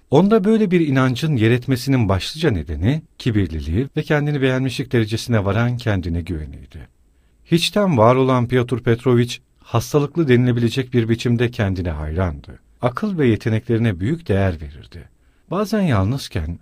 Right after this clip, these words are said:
aynada hayranlıkla yüzünü seyrederdi. Ancak hayatta en sevdiği şey emeğiyle ve her türlü yolla kazandığı paralarıydı. Bu paralar kendinden yüksek olan her şeye ve herkese erişmesini sağlıyordu.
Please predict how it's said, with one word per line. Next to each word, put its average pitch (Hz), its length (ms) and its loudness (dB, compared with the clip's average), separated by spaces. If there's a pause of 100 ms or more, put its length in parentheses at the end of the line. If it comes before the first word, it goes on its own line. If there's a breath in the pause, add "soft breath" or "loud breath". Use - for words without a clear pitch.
(140)
aynada 135 540 0
hayranlıkla 123 580 0
yüzünü 101 380 0
seyrederdi. - 760 -12 (460)
Ancak 165 340 0
hayatta 156 340 -2
en 139 240 -2
sevdiği 82 520 -4
şey 113 360 -2 (160)
emeğiyle 127 600 2
ve 95 140 2
her 143 200 -2
türlü 120 320 -2
yolla 117 300 2
kazandığı 110 560 0
paralarıydı. 92 800 -4 (300)
Bu 220 80 0
paralar 185 420 0
kendinden 151 500 -2
yüksek 147 380 -4
olan 131 220 0
her 123 220 0
şeye 87 460 -4 (140)
ve 104 120 2
herkese 135 480 -4
erişmesini 92 680 -4
sağlıyordu. 80 680 -12